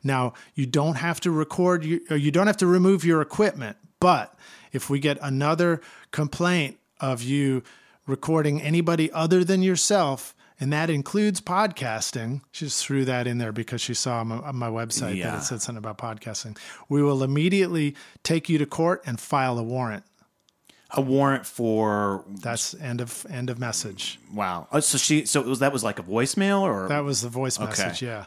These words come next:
Speaker 2: Okay.
Speaker 1: Which I have a recording of and more than happy
Speaker 2: Wow.
Speaker 1: to share it. <laughs>
Speaker 2: That's crazy. So,
Speaker 1: But
Speaker 2: so
Speaker 1: I mean, like,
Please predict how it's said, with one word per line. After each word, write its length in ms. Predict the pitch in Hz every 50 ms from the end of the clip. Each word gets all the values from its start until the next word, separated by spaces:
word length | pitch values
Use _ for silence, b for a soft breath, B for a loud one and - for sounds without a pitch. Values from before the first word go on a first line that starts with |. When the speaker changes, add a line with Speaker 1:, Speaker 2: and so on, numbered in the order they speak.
| - -
Speaker 2:
Okay. 240 | - - - - 180
Speaker 1:
Which 160 | 165 135 -
I 80 | 151 143
have 120 | 143 147 139
a 20 |
recording 600 | 139 135 135 - 151 143 139 131 131 123 120 120
of 320 | 139 131 113 113 107 104
and 200 | 110 110 107 107 107
more 180 | 110 127 135 127
than 140 | 120 123 123
happy 220 | 127 131 123 -
Speaker 2:
Wow. 120 | 135 127 120
Speaker 1:
to 40 | 120
share 320 | - - 147 143 123 117
it. 180 | 117 - - - -
<laughs> 140 | 220 - -
Speaker 2:
That's 200 | 151 170 165 -
crazy. 540 | - - - 131 120 117 131 139 120 98 90
So, 300 | 82 - 151 143 147 151
Speaker 1:
But 120 | - 185 180
Speaker 2:
so 80 | 180
Speaker 1:
I 20 | 165
mean, 240 | 185 185 185 202
like, 400 | 202 185 180 175 156 - - -